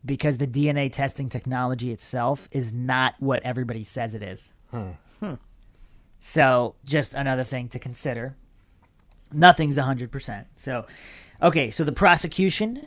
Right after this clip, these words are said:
Speaker 1: as of May two thousand six, Avery was the only innocent project inmate out of one hundred and seventy-four nationwide to be charged with a violent crime.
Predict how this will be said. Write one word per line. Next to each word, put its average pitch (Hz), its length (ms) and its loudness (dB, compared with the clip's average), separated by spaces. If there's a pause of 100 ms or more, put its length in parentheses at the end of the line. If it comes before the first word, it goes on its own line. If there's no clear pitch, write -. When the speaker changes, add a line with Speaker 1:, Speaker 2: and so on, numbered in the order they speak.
Speaker 1:
as 156 220 4
of 170 100 2
May 170 220 0
two 175 140 -2
thousand 147 360 4
six, - 340 -2
Avery 165 360 2
was 160 220 0
the 143 340 -2
only 196 640 0
innocent 180 680 -2
project 160 680 0
inmate 143 540 -2
out 131 140 0
of 123 120 -2
one 139 200 -2
hundred 151 280 -2
and 147 120 -2
seventy-four 139 600 -2
nationwide 131 760 -2
to - 80 -6
be 120 140 -2
charged 127 500 -4
with 117 160 -8
a - 20 -6
violent 104 400 -8
crime. 95 440 -12